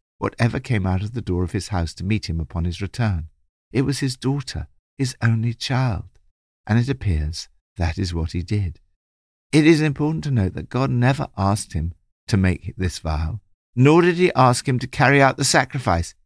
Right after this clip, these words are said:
Indeed, it went against all the teaching of the Old Testament,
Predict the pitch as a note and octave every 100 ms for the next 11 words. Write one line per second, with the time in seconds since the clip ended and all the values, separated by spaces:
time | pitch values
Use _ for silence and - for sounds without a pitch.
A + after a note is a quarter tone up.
0 | _ C3 C#3 D#3+ D3+ - D3+ F#3 F#3 D3
1 | C#3+ G#3+ D#3 - - - _ _ _ F3
2 | F#3+ G3+ F#3+ - - F3+ - C3 G#2 G#2+
3 | - C3 B2+ - A#2+ - F#2+